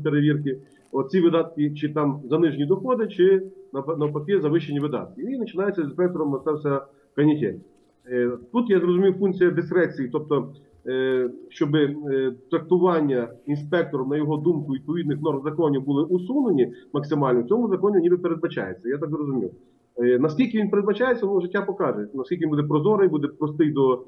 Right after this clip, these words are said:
застосування і гарний до, до, до, до вживання, як говориться. І тому питання, кажуть, як там все-таки ж передбачається, от, в даному, в даному облік видатків?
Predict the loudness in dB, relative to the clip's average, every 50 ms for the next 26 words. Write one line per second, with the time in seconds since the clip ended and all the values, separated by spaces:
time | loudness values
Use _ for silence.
0 | -14 -8 -8 -6 -4 -4 -4 -2 -2 0 0 0 2 2 2 2 2 2 2 4
1 | 4 4 2 0 -2 -2 -2 -2 -2 -2 -2 0 0 2 4 2 2 0 -4 -12
2 | -20 -20 _ -8 -2 2 2 2 2 2 2 2 2 2 0 -2 -2 0 0 2
3 | 2 2 2 2 0 0 -2 -6 -6 -8 -8 -8 -8 -10 -16 _ _ _ _ _
4 | _ _ _ _ _ _ _ _ _ _ _ _ _ _ -6 -4 -2 0 0 0
5 | 0 0 0 2 2 2 2 2 2 2 2 0 0 -2 -2 0 0 0 0 -2
6 | -2 -2 -4 -10 -16 -20 _ _ _ _ -4 -4 -4 -4 -4 -4 -4 -4 -4 -2
7 | 0 0 0 2 0 -2 0 2 2 2 2 2 2 0 0 0 -2 -8 -18 -20
8 | -20 _ -6 -2 -2 -2 -2 -4 -6 0 2 2 2 2 0 -2 -2 0 2 2
9 | 2 2 0 0 0 2 2 2 2 2 -2 0 2 2 2 4 4 2 0 0
10 | -2 -6 -10 -10